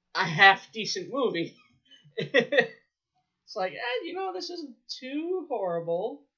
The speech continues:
but I, <laughs> it's like, I like that good combo where it's like, it's, it's a half decent movie and it's funny, funny comedy, and not my brain hurts, turn this shit <laughs> off,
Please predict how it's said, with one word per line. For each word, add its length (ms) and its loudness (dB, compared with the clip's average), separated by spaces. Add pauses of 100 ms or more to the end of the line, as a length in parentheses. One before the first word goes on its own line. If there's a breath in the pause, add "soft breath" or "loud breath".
(100)
but 140 0 (140)
I, 160 2 (240)
<laughs> 220 -20
it's 840 0
like, 120 4
I 60 6
like 200 6
that 200 4
good 200 0
combo 320 -2
where 100 0
it's 100 -4
like, 100 -6
it's, 220 -12
it's 160 -16
a 40 -6
half 320 -4
decent 320 -10
movie 600 -2
and 120 -8
it's 120 -12
funny, 400 -8 (440)
funny 240 -6
comedy, 600 -8 (500)
and 120 -12
not 320 0 (480)
my 140 0
brain 340 4
hurts, 520 -2 (160)
turn 300 4
this 200 2
shit 340 4
<laughs> 0 -
off, 560 4